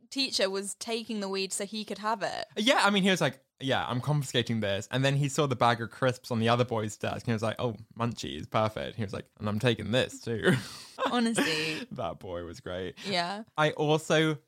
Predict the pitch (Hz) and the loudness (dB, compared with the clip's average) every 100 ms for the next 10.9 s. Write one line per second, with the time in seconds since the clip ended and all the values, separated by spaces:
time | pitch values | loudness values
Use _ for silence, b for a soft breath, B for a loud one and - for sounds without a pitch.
0 | - 156 170 180 185 156 131 127 135 147 | -10 -4 0 4 6 6 6 4 2 0
1 | 143 196 190 170 - - 175 151 104 113 | -2 -2 -2 -2 -4 -6 0 0 0 -4
2 | 135 - 143 - - 147 - 165 170 202 | -8 -6 -6 -6 -8 -8 2 6 6 4
3 | 175 175 170 - - 160 151 135 127 - | 2 0 -2 -4 -2 0 0 -2 -8 -2
4 | 143 151 - 160 170 - 196 233 - 90 | 0 0 0 0 0 0 -2 -2 -2 -2
5 | - 160 156 107 - 110 120 131 127 - | -2 2 2 2 0 -4 -2 0 0 0
6 | 135 120 110 110 107 113 120 117 127 123 | 0 0 0 0 -2 -4 -8 -6 -4 -2
7 | 143 254 403 440 349 - - 165 - 156 | -2 2 4 2 0 -4 -4 -6 -8 0
8 | 147 135 147 160 151 131 160 120 - 165 | 2 4 2 2 0 0 2 2 0 -2
9 | - 139 139 156 147 123 - 131 127 123 | -2 -2 -4 0 2 2 2 -2 -2 -2
10 | 139 135 120 107 110 127 120 110 117 | 0 0 0 -4 -4 -2 -2 -2 -4